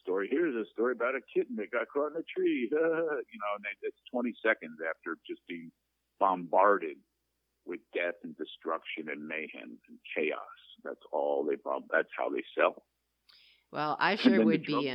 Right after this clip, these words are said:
Speaker 1: and
Speaker 2: for
Speaker 1: then
Speaker 2: a, I sure would be in
Speaker 1: What's that?
Speaker 2: for a, I sure would be in for a laughter movement. In fact, uh, <laughs> I think you would be great in a T V sitcom. Any chance of that ever happening?
Speaker 1: At my age,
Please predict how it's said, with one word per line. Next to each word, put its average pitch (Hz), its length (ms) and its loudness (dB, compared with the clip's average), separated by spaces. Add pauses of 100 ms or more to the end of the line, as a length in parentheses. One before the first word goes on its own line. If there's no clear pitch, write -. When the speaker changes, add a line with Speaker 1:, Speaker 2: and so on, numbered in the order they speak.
Speaker 1:
and 127 100 -6
Speaker 2:
for 131 200 2
Speaker 1:
then 117 100 4
Speaker 2:
a, 110 160 -4 (840)
I 175 160 10
sure 202 180 6
would 160 160 10
be 151 180 6
in 143 80 8
Speaker 1:
What's 160 120 4
that? - 80 8
Speaker 2:
for 147 180 8
a, 135 200 4 (160)
I 208 140 8
sure 247 300 2
would 202 180 4
be 175 180 4
in 165 120 2
for - 240 2
a 139 120 4
laughter 135 580 2
movement. 120 720 0 (140)
In 147 160 0
fact, 170 560 2
uh, 139 300 2 (120)
<laughs> - 400 -4
I 233 200 10
think 180 260 0
you 151 100 -2
would 147 140 2
be 139 140 -2
great 147 340 -2
in 143 120 2
a 143 80 0
T 160 280 -4
V 165 160 -2
sitcom. 165 680 -4
Any 147 180 -2
chance 170 380 -4
of 147 140 -6
that 151 240 0
ever 196 220 -2
happening? 220 640 -6 (1120)
Speaker 1:
At 92 140 -8
my 110 220 4
age, 143 400 4